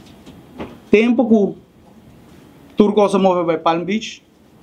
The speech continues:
Caia começa a ir atrás, nós temos inversionista na local que se quer em Caia Grande, que a invertir e a ainda tá existir.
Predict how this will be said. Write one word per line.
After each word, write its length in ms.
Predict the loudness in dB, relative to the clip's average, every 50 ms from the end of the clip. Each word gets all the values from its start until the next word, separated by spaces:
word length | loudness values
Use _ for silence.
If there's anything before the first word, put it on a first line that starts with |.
| _ _ -20 -20 -20 -20 -20 -20 -20 -6 -2
Caia 380 | 0 2 2 2 0 0 0
começa 260 | 2 2 2 2 2
a 160 | 0 -2 -2 -2
ir 40 |
atrás, 440 | -2 -2 -2 -4 -4 -6 -10 -18 -8 -4
nós 180 | -2 -2 -2 -2
temos 200 | -2 -2 -2 -2
inversionista 520 | -2 -4 -2 0 2 2 2 2 0 0
na 100 | 2 2
local 360 | 2 2 0 0 -2 -2 -2
que 120 | -4 -6 -8
se 300 | -4 -2 0 0 0 0
quer 380 | 0 0 0 0 -2 -4 -8 -12 -18 _ _ _ _ _ 0
em 140 | 0 0 2
Caia 220 | 0 -2 -2 -2
Grande, 380 | -2 -2 -2 -4 -4 -6 -8 -10
que 260 | -6 -2 0 0 2 2
a 180 | 0 0 2 2
invertir 580 | 2 2 2 -2 -4 -2 0 0 0 0 -4 -12 _ _ _ _ _ 0
e 120 | 0 0
a 180 | 2 0 0 0
ainda 460 | -2 -2 -4 -2 0 0 0 0 -2
tá 280 | -4 -6 -6 -4 -4
existir. 540 | -4 -4 -6 -8 -4 -2 -2 -2 -2 -4 -10